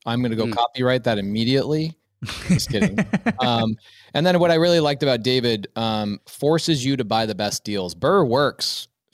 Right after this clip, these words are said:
Speaker 1: uh, all the time. It's amazing. Uh, short-term rentals work all the time. They're amazing. Jamil and I have done hundreds of deals together. In fact, it's how we got our deal together was competing, or our T V show together was competing on a deal.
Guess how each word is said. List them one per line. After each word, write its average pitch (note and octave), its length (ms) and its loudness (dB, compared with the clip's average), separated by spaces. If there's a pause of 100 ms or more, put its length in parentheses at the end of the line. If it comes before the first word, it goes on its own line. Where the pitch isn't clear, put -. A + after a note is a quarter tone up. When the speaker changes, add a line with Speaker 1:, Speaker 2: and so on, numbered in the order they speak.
(140)
Speaker 1:
uh, A2+ 180 -2 (320)
all C#3+ 220 2
the A#2 100 -4
time. F#2 220 -4 (100)
It's A2+ 160 -4
amazing. A#2 480 -2 (580)
Uh, G#2+ 140 0
short-term D#3 400 2
rentals A2 340 0 (120)
work A2+ 380 -4
all A#2+ 180 2
the A#2 80 0
time. F#2+ 260 -4
They're G#2+ 140 0
amazing. F#2+ 460 -2 (220)
Jamil C3+ 320 0
and C#3 80 0
I B2+ 60 0
have A2+ 120 -2
done G#2+ 180 0
hundreds C3+ 360 0
of A2 100 -4
deals A#2+ 200 0
together. A2+ 400 2
In A2+ 100 0
fact, A2 220 -2
it's G2+ 120 -2
how A2+ 140 0
we A2+ 80 0
got A2 160 2
our G#2 80 2
deal A2 220 0
together A2 280 0
was F#2+ 140 -2
competing, A2 520 -2
or G#2+ 100 0
our G2+ 120 0
T B2 220 -2
V B2+ 100 2
show A2+ 140 0
together G2 280 -2
was F#2+ 260 -8 (200)
competing A2+ 500 -2
on F#2+ 120 -2
a F2 40 -6
deal. G2 440 -2